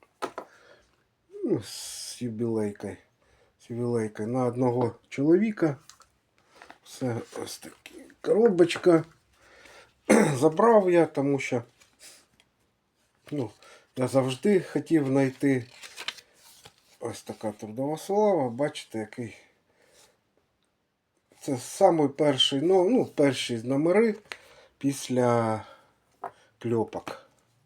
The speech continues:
Бачите, на документі, ну, супер. Ну і ця також орден другої ступені.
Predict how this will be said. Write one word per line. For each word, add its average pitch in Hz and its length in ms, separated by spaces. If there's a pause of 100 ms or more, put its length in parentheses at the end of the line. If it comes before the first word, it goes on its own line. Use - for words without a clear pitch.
(680)
Бачите, - 420 (1120)
на 98 80
документі, 156 760
ну, 139 240 (360)
супер. 107 360 (600)
Ну 285 180
і 131 160
ця 123 340 (500)
також - 460
орден 95 460 (1200)
другої 104 420
ступені. 151 600